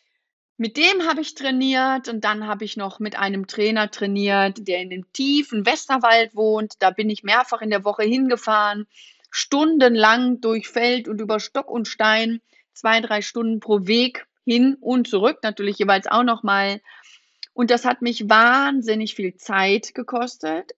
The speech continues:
und natürlich auch wahnsinnig viel Geld,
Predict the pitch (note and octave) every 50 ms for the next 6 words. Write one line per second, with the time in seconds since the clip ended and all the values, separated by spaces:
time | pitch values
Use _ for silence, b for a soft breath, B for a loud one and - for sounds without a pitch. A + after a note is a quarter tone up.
0 | _ - B3 A#3+ A#3 A3+ A#3 - - A3 G#3+ A3 - - G#3 G3 G3 G3+ - -
1 | F#3 F#3 F#3 F3+ F3+ F3+ F#3 F#3+ G3 G3 F#3+ F#3 F#3+ F3+ E3 - - F#3+ F3+ D#3+
2 | F#3 F#3 F#3 F#3+ B3 B4 C5 - - -